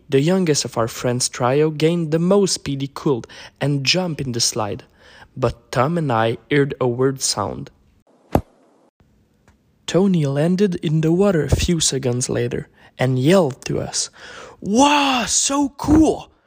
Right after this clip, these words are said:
But when he turned around to get out of the pool, we sized back.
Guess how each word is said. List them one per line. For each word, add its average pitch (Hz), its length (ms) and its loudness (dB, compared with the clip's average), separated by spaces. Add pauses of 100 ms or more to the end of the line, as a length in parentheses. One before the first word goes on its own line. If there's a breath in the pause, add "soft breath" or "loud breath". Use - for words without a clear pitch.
(400 soft breath)
But 110 260 -4 (140)
when 156 240 -6
he 156 60 -8
turned 135 340 -10
around 127 420 -6
to - 100 -18
get 147 160 -2
out 151 160 -6
of 151 100 -12
the 156 100 -6
pool, 180 380 -6 (480)
we 127 180 -8
sized - 640 -6
back. - 420 -10